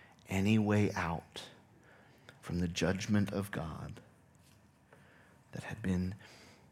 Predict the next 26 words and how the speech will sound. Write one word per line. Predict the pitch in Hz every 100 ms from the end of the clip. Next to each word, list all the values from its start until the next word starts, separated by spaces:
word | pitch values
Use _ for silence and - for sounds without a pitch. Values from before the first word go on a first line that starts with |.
| _ _ _ - - -
put | -
in | 101 107
place | 104 85 87 - - - - - - _ - - - _ - - _ _ _
from | - 87
the | 82
beginning. | 90 95 80 - 95 - - - - - _ - - - - - - - - _ _ _ _ _ _ _ _ _ _ _ _ _ _ _ - - -
Further | - 123 123
down | 127 127
in | 120
the | 117
next | 127 -
section, | - 135 - - 113 104 107 - - - -
verses | 110 101 104
fourteen | - - 120 - 120
to | 101
sixteen, | - 120 - 104
Paul's | 117 110
gonna | 107 110
set | 101 117
up | 107
this, | 107 -
this | - 110
picture | 104 117 - 107
of | 92
a |
wall. | 92 92 98 92 85 -